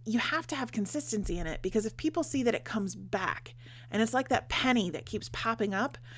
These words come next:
they're gonna know that this is not a one and done kind of strategy, right? That we are really committed to this and that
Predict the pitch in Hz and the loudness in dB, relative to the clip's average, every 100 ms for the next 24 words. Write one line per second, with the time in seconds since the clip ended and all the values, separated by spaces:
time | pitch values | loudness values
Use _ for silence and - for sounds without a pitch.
0 | - - - 277 339 285 247 247 262 247 | -16 -12 -2 2 6 8 10 10 8 6
1 | 233 254 226 233 233 277 208 202 220 220 | 4 4 4 6 8 6 6 6 6 6
2 | 196 196 190 214 185 214 - - - - | 6 4 2 0 0 0 -4 -6 -4 -2
3 | 185 165 151 151 98 202 190 190 202 208 | 0 0 -2 -4 -4 -2 -2 0 2 6
4 | 208 202 220 247 233 - 202 202 214 226 | 6 6 4 0 -2 -2 0 4 4 4
5 | 262 277 294 - - - 202 196 | 2 4 2 0 -4 -4 -2 -4